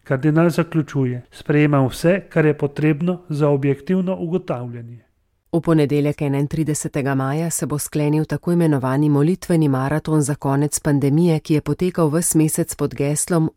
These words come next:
Speaker 2: Vsa cerkev je neprenehoma molila k Bogu. Potem, ko je bilo v preteklih tednih mogoče spremljati rožni venec iz tridesetih svetišč po vsem svetu,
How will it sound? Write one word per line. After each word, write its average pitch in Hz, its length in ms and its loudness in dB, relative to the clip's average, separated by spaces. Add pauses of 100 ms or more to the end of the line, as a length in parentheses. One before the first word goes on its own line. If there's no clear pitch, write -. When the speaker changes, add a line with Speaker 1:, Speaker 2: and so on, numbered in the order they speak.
Speaker 2:
Vsa 185 340 -2
cerkev 170 480 -2
je 147 120 2
neprenehoma 156 760 0
molila 143 440 2
k 120 100 -10
Bogu. 120 480 -4 (520)
Potem, 151 340 0
ko 165 100 -2
je 143 120 2
bilo 147 200 2
v - 20 0
preteklih 147 580 -4
tednih 151 400 -4
mogoče 147 420 -2
spremljati 151 600 0
rožni 147 340 2
venec 139 400 0
iz 147 120 -6
tridesetih 165 640 -2
svetišč 156 500 -4
po 156 120 -4
vsem 147 300 0
svetu, 165 540 -2